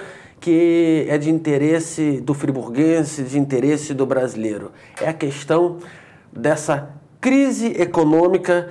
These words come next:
que abarca o Brasil. Professor Hamilton Werneck, primeiramente, falar, é, agradecer, né, como mando figurino. É, a primeira pergunta que eu quero fazer é o seguinte.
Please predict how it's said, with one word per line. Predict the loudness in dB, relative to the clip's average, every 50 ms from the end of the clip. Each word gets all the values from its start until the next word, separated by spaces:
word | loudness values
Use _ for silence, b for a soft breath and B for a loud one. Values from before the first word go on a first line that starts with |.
| B B B
que | -4 -2
abarca | -2 0 0 2 2 0 0 -4 -6 -6 -6 -4
o | -2 -2
Brasil. | 0 2 2 2 0 -2 -6 -12 -14 -16 -20 -20 -20 -20 -20 B B B B B B B B B _
Professor | -4 -4 -4 -4 0 0 0 0
Hamilton | 0 0 -2 -2 -2 -4
Werneck, | -10 -10 -10 -10 -14 -16 -16 -16 -18 -20 -18 -20 -20 -20 _ _ -20 -20 _ _ _ _ -20 -20 _ -10 B B B B B B B B B B B -14
primeiramente, | -10 -4 -2 0 0 2 0 0 2 0 0 0 -2 -4 -6 -6 -6 -6 -8
falar, | -8 -6 -6 -4 -4 -4 -4
é, | -4 -2 -2 -2 -4 -4 -4 -4 -4 -4 -2 -2 -2 -2 -4 -4 -6 -6 -8 -8 -6 -2
agradecer, | 0 0 2 4 4 2 4 4 2 2 2 0 -2 2 4 4 4 4 0 -2 -4 -8 -8 -14 -20 -20 _ _ _ -20 -20 -20 -14
né, | -10 -8 -8 -8 -8
como | -4 -4 -2 0
mando | 2 0 0 0 -2
figurino. | -2 -2 2 4 4 4 4 4 2 2 0 -2 -4 -6 -14 -20 -20 -20 -20 _ _ -20 _ B B B B B B B B B B B B B B B 2
É, | 4 4 6 6 4 4 4 4 4 4 4 2
a | 0
primeira | 0 0 2 2 2 2 2
pergunta | 2 2 2 2 2 2
que | 2 0
eu |
quero | 0 0 -2 0
fazer | 0 0 0 2 0
é | 0
o |
seguinte. | -2 -2 -2 -2 -2 -2 -2 -4 -6 -8 -12 -6 0 2